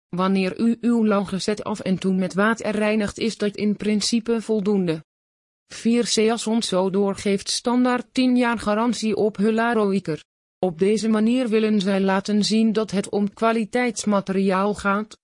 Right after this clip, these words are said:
materiaal dat duurzamer is dan traditioneel vlechtwerk met een gelijkwaardige uitstraling.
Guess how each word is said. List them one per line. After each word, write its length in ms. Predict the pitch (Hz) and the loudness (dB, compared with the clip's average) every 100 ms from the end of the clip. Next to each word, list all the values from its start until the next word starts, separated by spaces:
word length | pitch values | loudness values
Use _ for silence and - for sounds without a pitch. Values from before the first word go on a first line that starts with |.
| - | -4
materiaal 720 | 190 185 180 185 190 196 196 | -2 -2 -2 0 2 2 0
dat 220 | 208 185 | 0 0
duurzamer 680 | 202 262 240 247 226 233 - | 0 0 0 0 2 2 0
is 160 | 220 170 | -2 0
dan 220 | 196 196 | 0 0
traditioneel 840 | 208 220 208 202 214 208 226 220 | 0 0 0 0 0 2 2 2
vlechtwerk 720 | 214 214 214 - 214 233 233 | 0 0 -2 -2 -2 -2 0
met 180 | 214 202 | -2 0
een 160 | 190 180 | -2 -2
gelijkwaardige 920 | 202 190 190 180 208 214 202 196 202 | 0 0 0 0 0 0 0 -2 0
uitstraling. 800 | 196 190 - 185 185 175 170 | 0 -2 -2 0 0 0 -4